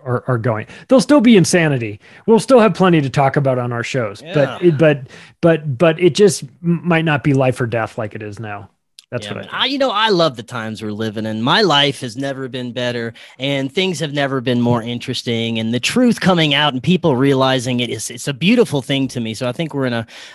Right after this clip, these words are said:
Speaker 2: a very critical time in our evolution and our history. And, uh, you know, I have hope too. I think that we're, we're collectively probably headed on the right direction.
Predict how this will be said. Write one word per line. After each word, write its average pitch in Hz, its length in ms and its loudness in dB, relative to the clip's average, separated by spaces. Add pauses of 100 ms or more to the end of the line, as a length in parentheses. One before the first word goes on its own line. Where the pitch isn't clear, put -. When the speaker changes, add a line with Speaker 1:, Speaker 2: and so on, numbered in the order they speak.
Speaker 2:
a 147 80 2
very 160 300 2
critical 139 440 0
time 123 480 -2
in 117 160 -2
our 107 240 -4
evolution 120 720 -2
and 110 100 -2
our 104 120 -6
history. 123 680 -2 (260)
And, 135 360 -2
uh, 135 280 0
you 131 140 -4
know, 117 120 -4
I 135 140 -4
have 151 180 -2
hope 185 260 0
too. 214 280 4
I 123 60 4
think 139 240 -4
that 127 160 -8
we're, 135 220 -8
we're 123 580 -12
collectively 196 560 -4
probably 175 500 0
headed 135 260 0
on 120 140 -2
the 117 100 -4
right 110 240 -4
direction. 107 600 -6